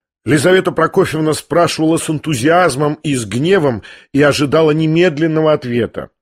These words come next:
Но в подобных случаях большую частью присутствующих, если их даже и много, отвечают молчанием, пассивным любопытством, не желая ничего на себя принимать и выражают свои мысли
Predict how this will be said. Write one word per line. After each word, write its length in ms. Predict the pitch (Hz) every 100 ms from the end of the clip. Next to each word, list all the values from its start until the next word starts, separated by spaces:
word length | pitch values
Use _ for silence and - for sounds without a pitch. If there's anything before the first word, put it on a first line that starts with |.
| _ _
Но 160 | - 151
в 100 | -
подобных 420 | 165 165 160 165
случаях 580 | - 196 202 - 120 - - - -
большую 600 | 110 190 208 - 156 143
частью 540 | - 175 165 - 139
присутствующих, 880 | 139 135 - 202 - 135 131 120 -
если 380 | 113 127 - 127
их 100 | 107
даже 280 | 127 104 123
и 40 |
много, 460 | 117 160 147 123 - - -
отвечают 580 | 120 120 139 - 156 147
молчанием, 760 | 156 156 - 190 165 123 101
пассивным 600 | 90 123 - - 143 135 131
любопытством, 840 | 127 131 - 185 - - 101 90 _ _ _
не 160 | 135 156
желая 480 | 135 151 170 165
ничего 460 | 151 147 - 139 147
на 120 | 139
себя 260 | - 127 127
принимать 600 | 127 123 131 156 160 -
и 80 | 120
выражают 520 | 117 113 104 131 110
свои 220 | 123 117
мысли 440 | 127 147 - 131